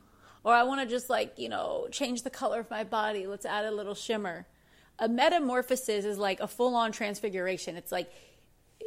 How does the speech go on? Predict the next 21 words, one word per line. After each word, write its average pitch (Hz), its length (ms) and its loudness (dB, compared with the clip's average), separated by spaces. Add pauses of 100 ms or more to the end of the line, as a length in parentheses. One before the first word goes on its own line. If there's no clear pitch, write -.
(200)
you 247 420 0
are 277 240 6
going 240 540 2
to 208 800 2 (360)
go 214 320 6
in 320 460 2
one, 294 220 4 (100)
as 262 180 4
one 277 260 0
state, 294 440 0
and 233 180 -2
you 233 120 4
are 226 80 4
going 226 300 -2
to - 120 -10
come 220 240 -2
out 214 220 2
as 202 160 -2
a 190 100 -2
totally 196 520 -4
different 170 480 -6